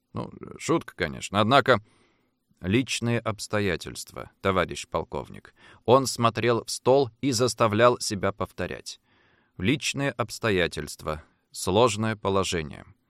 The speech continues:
Жена скоро рожать будет, а кто ей здесь поможет? Мы решили, что она уедет к её родителям, у неё отец — подполковник в отставке, в Одессе, я вам говорил, товарищ полковник.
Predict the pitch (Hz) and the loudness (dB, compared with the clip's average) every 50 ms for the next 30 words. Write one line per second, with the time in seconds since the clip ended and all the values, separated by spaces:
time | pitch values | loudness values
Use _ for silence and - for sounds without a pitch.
0 | _ _ _ _ _ _ _ _ - _ - 101 - 143 143 147 143 131 - - | _ _ _ _ _ _ _ _ -18 _ -4 2 4 4 6 6 4 4 2 0
1 | - 131 123 123 117 117 120 107 110 113 98 85 80 - 67 - - - - - | 2 4 4 6 6 4 4 4 2 2 0 0 -4 -10 -12 -12 -14 -8 -8 -8
2 | 98 - - - 127 120 107 101 104 90 85 95 98 92 - - _ 95 90 87 | -8 -6 -4 -2 -2 -2 0 -2 -4 -4 -4 -4 -4 -4 -6 -6 _ -4 -2 -2
3 | 73 69 - - _ _ _ _ _ _ _ - 92 117 139 139 143 131 - - | -4 -6 -12 -16 _ _ _ _ _ _ _ 0 2 2 4 4 2 0 2 0
4 | 151 147 143 135 - - - 131 - 127 127 120 131 135 131 127 113 98 110 127 | 0 2 2 0 0 2 2 4 6 6 6 6 4 2 2 0 0 4 4 4
5 | 131 107 120 110 - - 92 101 110 101 107 117 113 110 98 87 95 98 - - | 4 4 0 -4 -6 -6 -2 0 2 4 4 6 4 4 2 2 0 -2 0 0
6 | 101 98 101 104 95 - - 80 85 85 92 107 - - 98 - - 98 95 90 | 0 0 2 0 -2 -2 -6 -6 -4 0 0 0 0 -2 -6 -6 -4 -6 -6 -6
7 | - - _ - 87 - _ 87 85 82 - - 92 95 92 95 92 - - 82 | -6 -12 _ -6 -6 -2 _ 0 0 0 2 2 4 4 4 0 -2 -2 -4 -4
8 | 80 - - - 87 87 85 - - - 87 80 80 98 98 87 87 90 87 - | -4 -4 -2 2 2 2 2 2 -4 -10 -10 0 2 2 2 4 2 0 0 0
9 | - - 87 87 95 95 90 87 98 92 98 92 90 90 85 - 87 80 82 80 | -2 -4 -2 -2 0 0 0 0 0 2 2 2 2 -2 -2 -4 -4 -4 -4 -4
10 | 80 - - - 82 80 - - 85 80 82 82 78 - | -6 -8 -4 -4 -4 -4 0 -2 -2 -2 -2 -6 -8 -10